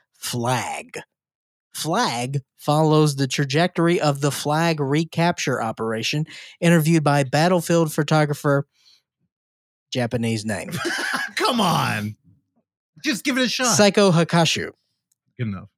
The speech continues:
Speaker 1: Russell, I know you enjoy the screen life capture perspective, so I'm hoping Flag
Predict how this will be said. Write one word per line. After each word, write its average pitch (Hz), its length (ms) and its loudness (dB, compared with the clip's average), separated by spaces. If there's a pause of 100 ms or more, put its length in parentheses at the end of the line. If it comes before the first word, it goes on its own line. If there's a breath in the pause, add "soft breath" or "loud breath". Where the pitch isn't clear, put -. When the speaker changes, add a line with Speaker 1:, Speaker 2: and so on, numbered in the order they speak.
(160)
Speaker 1:
Russell, 226 460 2 (440)
I 233 140 2
know 262 140 4
you 185 200 6
enjoy 147 300 4
the 131 140 2
screen 143 320 2
life 131 260 2
capture 123 380 -2
perspective, 120 640 -6
so 165 120 0
I'm 226 140 4
hoping 175 320 2
Flag 127 800 0